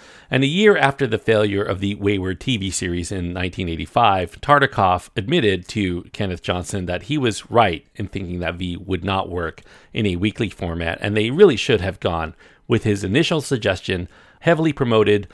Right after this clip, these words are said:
monthly or bi-monthly movies. Tartikoff did admit that it would have been a rating bonanza for many years instead of encountering the fizzle and the loss of fans before the first season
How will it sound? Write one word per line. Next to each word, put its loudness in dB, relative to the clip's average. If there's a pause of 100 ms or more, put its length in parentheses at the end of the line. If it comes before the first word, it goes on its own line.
(260)
monthly 0
or -2
bi-monthly 0
movies. -8
Tartikoff 2
did 4
admit 0
that 0
it 0
would 2
have -2
been 2
a -4
rating 0
bonanza -4
for -8
many 2
years 0 (260)
instead 0
of 0
encountering 0
the -2
fizzle 4 (300)
and 0
the 4
loss 6
of -2
fans -4
before -4
the -4
first -4
season -4